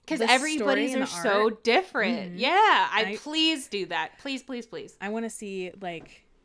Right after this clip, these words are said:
Speaker 2: any tattoos that you guys think you regret. I wanna see tattoos that you think are the fucking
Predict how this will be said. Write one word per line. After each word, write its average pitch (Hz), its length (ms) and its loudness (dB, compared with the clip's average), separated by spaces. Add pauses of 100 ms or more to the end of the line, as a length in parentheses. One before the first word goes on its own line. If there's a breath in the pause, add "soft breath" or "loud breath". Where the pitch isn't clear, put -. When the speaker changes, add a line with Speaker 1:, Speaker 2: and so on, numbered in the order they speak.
(720)
Speaker 2:
any 214 200 -6
tattoos 185 440 -12
that 151 80 -16
you 202 180 -12
guys 214 260 -6
think 202 220 -12
you 190 80 -10
regret. 180 500 -6
I 180 60 -12
wanna 175 200 -12
see 175 400 -10
tattoos 202 400 -12
that 170 60 -14
you 160 60 -12
think 180 180 -18
are 160 120 -16
the 156 80 -20
fucking 156 420 -16